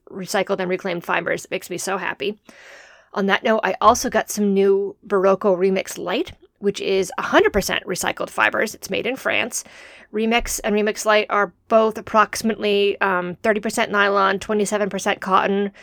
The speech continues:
twenty-four percent acrylic, ten percent silk, and nine percent linen. It's a very soft, tweedy yarn. Um, it's got, it's, it's not slubby, but it's got a lot of texture to the yarn. It makes great sweaters.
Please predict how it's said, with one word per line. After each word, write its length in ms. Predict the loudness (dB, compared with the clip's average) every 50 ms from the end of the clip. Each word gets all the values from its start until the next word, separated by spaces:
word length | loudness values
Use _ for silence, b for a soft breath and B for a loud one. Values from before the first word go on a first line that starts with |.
| B B B B
twenty-four 400 | B -2 0 2 2 4 2 2
percent 320 | 2 0 -2 -2 -2 -2 -2
acrylic, 560 | -4 -2 2 2 4 6 6 4 2 0 -4
ten 140 | -6 -4 -2
percent 340 | -2 -2 0 0 -2 -2 -2
silk, 380 | -2 2 4 4 4 4 2
and 140 | -2 -4 0
nine 160 | 0 0 0
percent 340 | 0 -2 -4 -4 -6 -6 -6
linen. 340 | -6 -6 -4 -4 -4 -6 -6 -10 -14 B B B B B B B B B
It's 160 | -4 -4 -2
a 60 | -2 0
very 340 | 2 2 4 4 4 2
soft, 680 | 0 0 0 2 4 6 6 6 4 2 -4 -18 -20 -16 _
tweedy 580 | -10 -6 -6 -4 -4 -2 -2 -2 -4 -4 -8 _ _ b b b b b b b b b b
yarn. 420 | 4 6 6 8 6 4 4 0 0
Um, 240 | 0 2 2 2 0
it's 160 | 0 -2 -2
got, 160 | -2 -2 -2
it's, 240 | -2 -4 -6 -6 -4 -4
it's 160 | -2 -2 0
not 220 | 0 0 0 0 -2
slubby, 680 | -4 -4 -4 -4 -2 0 0 2 2 2 0 0 0
but 160 | 0 0 2
it's 180 | 0 -2 -2 0
got 240 | 2 2 2 2
a 60 | 2 2
lot 160 | 2 2 2
of 100 | 0 -2
texture 580 | -2 -6 -4 -4 -4 -4 -2 0 0 0 -2 -6 -8 -6
to 120 | -4 -2
the 100 | 0 0
yarn. 420 | 0 2 2 0 0 0 -2 -4 -8 _ _ _ _ _ _ _ _ _ -20 -20 _ _ -2
It 80 | 2
makes 260 | 2 2 2 0 -2
great 440 | -8 -8 -8 -4 0 2 2 2 2
sweaters. 520 | 0 -4 -2 -2 0 0 -2 -2 -4 -6